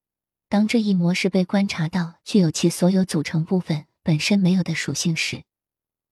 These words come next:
这便是涌现 emergence。涌现和因果紧密地连接在一起。比如，在一些特定的条件下，涌现才能发生。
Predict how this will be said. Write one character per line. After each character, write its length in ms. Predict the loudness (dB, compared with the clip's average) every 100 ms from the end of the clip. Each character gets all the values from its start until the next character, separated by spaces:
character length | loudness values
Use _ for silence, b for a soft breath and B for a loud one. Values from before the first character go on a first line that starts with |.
| _ -4
这 140 | -2
便 200 | 2 0
是 180 | 2 0
涌 180 | 0 -2
现 240 | -2 -2
emergence。 640 | 0 -2 -2 -4 -12 -16 -20 _ _ _ _ _ _ _ _ _ _ _ _
涌 180 | 2 2
现 400 | 2 0 0 -2 -10
和 160 | -2 0
因 220 | 2 2
果 160 | 2
紧 200 | 0 0
密 160 | 0 0
地 120 | 0
连 200 | 0 -2
接 160 | -2 -2
在 140 | -2
一 160 | -4 -6
起。 300 | -10 -10 -14 _ _ _ _ _ _ _ _ _
比 140 | 0
如， 400 | 0 0 -2 -4 -8 _ _ _ _
在 160 | 0 2
一 80 | 4
些 220 | 2 -2
特 240 | 0 0
定 160 | 2 0
的 100 | 0
条 220 | -2 -6
件 260 | -2 -2 -2
下， 280 | -6 -10 _ _ _ _ _ _ _
涌 180 | 2 4
现 240 | 2 0
才 160 | 0 -2
能 180 | -4
发 180 | -4 -6
生。 340 | -4 -6 -6